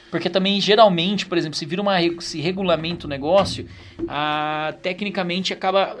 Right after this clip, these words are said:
virando algum, algum, cria alguns centros, né? E eles começam a cobrar mais caro, começa a ficar mais caro o serviço, porque pra você se tornar aquilo, tem todo um custo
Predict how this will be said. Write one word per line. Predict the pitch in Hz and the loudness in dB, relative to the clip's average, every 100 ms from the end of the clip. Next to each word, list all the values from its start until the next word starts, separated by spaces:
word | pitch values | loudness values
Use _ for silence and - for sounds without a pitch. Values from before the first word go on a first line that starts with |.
| - | -16
virando | 151 147 180 190 | -10 -4 -4 -2
algum, | 190 175 190 185 | -2 -2 -4 -4
algum, | 165 160 180 - | -4 -6 -10 -10
cria | 165 185 | -2 0
alguns | 180 185 185 - | 0 -2 -4 -2
centros, | 208 208 185 147 135 | -2 -2 -2 -4 -2
né? | 156 160 156 - - _ | -2 -4 -6 -20 -20 _
E | 147 151 | -6 -2
eles | 165 170 | -2 0
começam | 190 175 175 180 | -2 -2 -2 -2
a | |
cobrar | 185 175 | 0 2
mais | 185 - | 2 -2
caro, | - 185 165 | 0 2 2
começa | 147 147 151 | 0 -4 -4
a | - | -4
ficar | - | -4
mais | 170 180 - | -2 -4 -2
caro | 180 185 214 | 0 0 0
o | |
serviço, | 214 180 165 170 196 202 | -2 -2 -2 -6 -6 -6
porque | 190 185 | -4 -6
pra | 170 | -4
você | 180 170 196 | -4 -4 -6
se | 190 | -4
tornar | 190 180 | -4 -4
aquilo, | 180 180 190 202 | -6 -6 -6 -6
tem | 190 | -10
todo | 170 190 | -6 -4
um | 196 | -4
custo | 180 180 - 190 | -8 -12 -4 -4